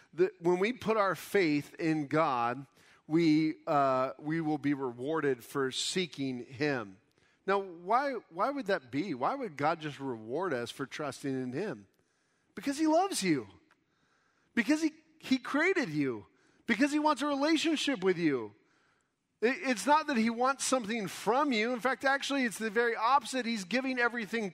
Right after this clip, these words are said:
to you. He's, he's giving you, he's crediting you with righteousness on the account of Jesus Christ, that you might have a relationship with him.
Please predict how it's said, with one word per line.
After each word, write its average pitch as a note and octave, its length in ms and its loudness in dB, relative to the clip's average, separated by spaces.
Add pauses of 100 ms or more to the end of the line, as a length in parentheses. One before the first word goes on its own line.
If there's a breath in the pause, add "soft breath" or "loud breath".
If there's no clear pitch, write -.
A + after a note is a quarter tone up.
to D#4+ 280 0
you. D3 420 0 (840)
He's, A3+ 300 0 (200)
he's G3+ 360 0 (140)
giving G#3+ 440 0
you, G3+ 380 2 (360 loud breath)
he's G#3+ 200 0
crediting A#3+ 680 2
you F#3+ 240 2
with F#3+ 300 2
righteousness G#3 960 0
on G#3 140 0
the F#3+ 120 6
account A3 340 0
of F3+ 120 -2
Jesus G3+ 440 0
Christ, A3+ 580 0 (480 soft breath)
that G#3 260 6
you A#3 760 2 (160)
might G3+ 280 2
have G#3 380 -2
a G#3 100 -2
relationship F#3 840 0
with D#3 180 -2
him. D#3 480 -2